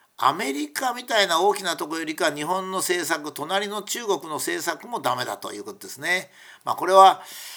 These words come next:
みんな、あの、新聞見てるんですよ。新聞とかテレビも見てるんですね。その点では、新聞とかテレビのフェイクニュースが言ってみれば、その、日本の、日本全体を悪くしてるとも言えるんですね。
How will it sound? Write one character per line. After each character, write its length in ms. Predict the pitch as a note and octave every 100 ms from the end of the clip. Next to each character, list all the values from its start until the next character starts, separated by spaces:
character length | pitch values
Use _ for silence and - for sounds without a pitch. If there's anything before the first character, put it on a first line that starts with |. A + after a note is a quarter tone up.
| -
み 120 | E3+
ん 160 | A3 A3+
な、 140 | A3+
あ 60 | G#3+
の、 120 | G3+
新 200 | - G3
聞 140 | B3+ C4
見 160 | C4+
て 120 | D#4+
る 80 | D#3
ん 40 | B2+
で 80 | G2
す 80 |
よ。 60 | G#2
新 300 | - G3+ A3
聞 200 | A3 G#3
と 100 | G#3
か 100 | D#3
テ 160 | - F#3+
レ 80 |
ビ 80 | E3
も 80 | B2+
見 100 | B2
て 120 | -
る 80 | G3
ん 20 |
で 60 | -
す 80 | E3
ね。 100 | D3
そ 160 | -
の 80 | B3
点 240 | D4 B3+
で 80 | C4
は、 240 | G3+ B2+ - - - _ _
新 420 | - - G#3 A#3
聞 240 | A3+ A#3+ A3+
と 140 | G#3+
か 160 | F3+ E3
テ 160 | G3+
レ 140 | F#3+ F3+
ビ 120 | D#3+
の 140 | D#3+
フ 100 | C3+
ェ 80 | F#3
イ 120 | G3+
ク 160 | G3+ G#3
ニ 100 | G#3+
ュ 160 | G#3+ F#3+
ー 40 |
ス 260 | - D3 B2+
が 440 | E3 F#3+ F3+ - - _ _ _ _ _ _ _ _ -
言 120 | D#3
っ 20 |
て 260 | - - A#3
み 140 | B3
れ 100 | A3
ば、 460 | F#3+ G#3 G#3 - - _ _ -
そ 120 | D#3
の、 380 | D3+ D3 B2+ B2 _ _ _ _ _ _ B2+
日 120 | D3+
本 300 | E3+ D#3+ E3
の、 260 | F3 - - _ _ _ _ _ -
日 120 | C3
本 160 | F3 D#3
全 260 | D3 F#3
体 200 | F#3+ G#3
を 80 | G#3
悪 180 | G#3+ G#3
く 80 | -
し 100 | -
て 100 | G3
る 120 | F#3+ -
と 100 | G3+
も 60 | F#3+
言 100 | C#3
え 20 | B2+
る 40 |
ん 20 |
で 40 | G2+
す 140 | D#3+
ね。 240 | G#3 A3